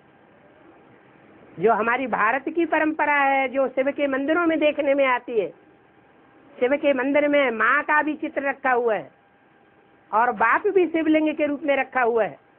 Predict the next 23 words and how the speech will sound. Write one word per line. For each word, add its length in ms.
दोनों 400
साथ 340
साथ 360
दिखाए 340
जाते 400
हैं, 260
अंग 340
संग 280
दिखाया 520
गया 200
है, 420
लेकिन 400
अमोघ 480
वीर्य 460
माना 300
जाता 280
है। 320
माना, 380
अंग 240
संग 360
होते 400
हुए 360
भी 220